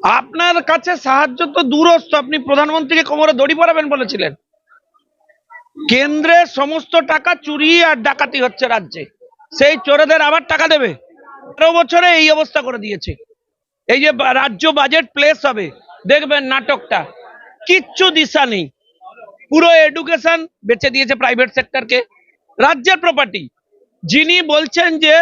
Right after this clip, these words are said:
প্রাইভেটাইজেশন করা যাবে না কেন্দ্র স্তরে, আমার প্রশ্ন, যখন আপনি রেলমন্ত্রী ছিলেন মমতা বন্দ্যোপাধ্যায়, তখন পিপিপি মডেল কে চালু করেছিল?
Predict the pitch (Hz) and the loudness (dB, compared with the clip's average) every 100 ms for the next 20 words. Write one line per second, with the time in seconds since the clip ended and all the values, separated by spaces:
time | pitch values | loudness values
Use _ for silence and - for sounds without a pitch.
0 | 339 285 262 262 294 311 294 240 320 269 | 2 0 -2 -2 0 -2 -2 -4 -4 -2
1 | 269 285 302 311 277 262 269 294 302 - | 0 2 2 2 0 -4 -2 -2 -2 -2
2 | 233 202 240 _ _ - 254 320 233 277 | -2 -2 -6 _ _ -2 0 0 0 -2
3 | - 320 311 277 277 302 285 311 269 277 | -2 -2 0 0 0 -2 -2 0 2 2
4 | 302 330 269 269 302 302 262 269 277 294 | 0 -2 -2 -2 0 0 0 -2 0 0
5 | 285 285 285 220 247 254 _ _ 262 247 | 0 0 0 0 -2 -2 _ _ -2 2
6 | 320 262 - 320 277 330 311 311 330 - | 0 0 -4 -2 0 0 2 2 0 0
7 | 370 359 349 339 262 269 - 185 | -2 0 0 -2 0 -2 -4 -12